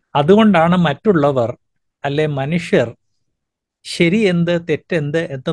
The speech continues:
പറയുമ്പോൾ ചിലർ "എന്നെ ആരും പഠിപ്പിക്കണ്ട" എന്ന് പറയുന്നത്. കാരണം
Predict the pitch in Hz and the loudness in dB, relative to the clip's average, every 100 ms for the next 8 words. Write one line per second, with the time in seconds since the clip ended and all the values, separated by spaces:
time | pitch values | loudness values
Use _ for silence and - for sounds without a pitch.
0 | - 135 151 165 135 135 - 160 156 143 | -4 -2 0 -2 -4 -6 -6 -4 -2 -2
1 | - 151 202 202 139 139 151 131 131 151 | -4 -2 0 -2 -2 -4 -4 -4 -6 -4
2 | 165 135 123 120 120 117 113 117 113 123 | -4 -2 -2 -2 -4 -8 -8 -6 -8 -8
3 | 120 135 143 | -4 -2 0